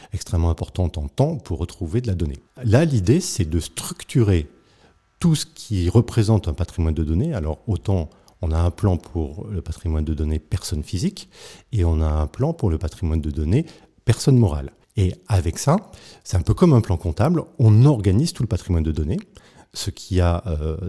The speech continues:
d'ailleurs un énorme avantage, c'est que ça va permettre la transmission. La transmission, euh,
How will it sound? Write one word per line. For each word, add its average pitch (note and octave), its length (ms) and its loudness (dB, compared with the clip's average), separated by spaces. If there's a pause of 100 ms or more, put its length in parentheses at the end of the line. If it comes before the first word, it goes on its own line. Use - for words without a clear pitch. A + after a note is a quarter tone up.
d'ailleurs F2 340 -4
un D2 100 -4
énorme E2+ 280 0
avantage, E2 560 -8
c'est F#2 80 -6
que D#2 320 -8 (340)
ça - 300 -6
va D#2 140 -4
permettre F2+ 760 -2 (100)
la D2 160 -6
transmission. - 680 -2 (500)
La E2 100 -8
transmission, F#2+ 880 -2
euh, D2 160 -4